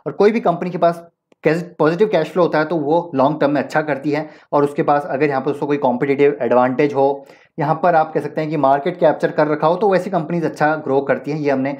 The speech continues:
हिस्ट्री में भी काफ़ी देखा है। अच्छे कैश फ्लो, अ, जो कंपनी पॉजिटिव कैश फ्लो जनरेट करती है वो उनकी ग्रोथ के चांसेस काफ़ी ज़्यादा रहते हैं। सस्टेनेबल ग्रोथ वहाँ पर हमको देखने को मिलती है, क्योंकि जब डेट नहीं होता किसी कंपनी पर और पॉजिटिव कैश फ्लो जनरेट करती है तो वो एक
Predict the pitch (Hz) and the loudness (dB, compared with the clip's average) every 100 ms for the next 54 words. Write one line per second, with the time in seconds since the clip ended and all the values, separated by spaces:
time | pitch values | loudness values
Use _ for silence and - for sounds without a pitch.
0 | - - 131 - 165 147 151 151 117 160 | -14 -6 -6 0 0 2 0 0 0 0
1 | 143 135 147 165 - - 208 160 - - | 0 2 0 0 -6 -4 0 2 0 0
2 | 160 160 - - - - 143 147 147 131 | 0 0 -8 -20 -12 0 2 2 0 0
3 | 151 151 135 170 151 135 170 135 123 139 | -2 0 0 0 0 0 0 0 0 0
4 | 139 135 190 202 220 220 _ 185 208 143 | 2 0 0 2 2 0 _ -2 0 2
5 | 156 180 175 156 131 147 156 143 120 147 | 2 2 0 -2 -2 -4 0 2 2 0
6 | 156 - _ 135 123 123 123 131 151 123 | -2 -4 _ -4 2 2 4 0 0 -2
7 | 120 139 131 190 226 220 202 147 156 156 | 0 -2 -2 0 2 4 4 4 2 2
8 | 135 135 135 135 127 123 135 139 127 175 | -2 0 0 0 0 -2 -2 -2 -2 -2
9 | 175 185 185 - - - 156 196 196 214 | 0 0 0 -6 -20 -4 0 2 4 4
10 | 185 - - _ _ - 131 170 240 185 | 2 -14 -20 _ _ -10 0 2 2 -2
11 | 165 196 185 180 180 180 151 165 170 165 | -2 0 0 -2 -2 0 0 -2 0 0
12 | - 143 147 180 175 139 165 143 127 143 | 2 2 2 0 2 2 2 0 2 0
13 | 147 139 160 175 190 165 190 190 165 | 2 0 0 0 0 2 2 0 -8